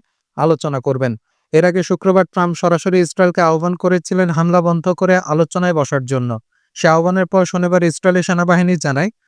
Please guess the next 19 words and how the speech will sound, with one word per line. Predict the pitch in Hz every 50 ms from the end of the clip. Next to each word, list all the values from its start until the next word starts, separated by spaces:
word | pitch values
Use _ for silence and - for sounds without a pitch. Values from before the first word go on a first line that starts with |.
| _ _ _ -
তারা | 160 165 160
গাজায় | 156 165 170 160 180 185 180
এখন | 165 196 185 175
প্রতিরক্ষামূলক | - 180 165 - - 175 180 170 - - 190 185 180 180 185 170 -
অবস্থানে | 165 160 170 160 - - 185 175 180 175
রয়েছে | 156 139 135 127 - - 180 214 233 - _ _ _ _ _ _
এবং | 156 160 180 185
কেবল | 170 - 180 175 185 175
আত্মরক্ষার | 165 - - 190 180 180 170 - 190 180
প্রয়োজনে | 160 - 180 170 170 160 180 180 185 175
সীমিত | - 180 170 170 160 -
হামলা | 175 156 160 160 151 147 135
চালাচ্ছে। | - 135 127 123 120 - - - 127 110 - _ _ _ _ _ _ _
প্রধানমন্ত্রী | 151 156 175 185 185 185 185 180 - - 202 190
বেনিয়ামিন | 170 160 165 165 170 175 180 180 175 180 180 175
নেতানিয়াহু | 170 165 160 - 185 180 190 185 175 190 190
নিশ্চিত | 180 165 156 - - 180 160 -
করেছেন | 180 170 180 185 180 170 - 196 185 175
যে | 147 131 143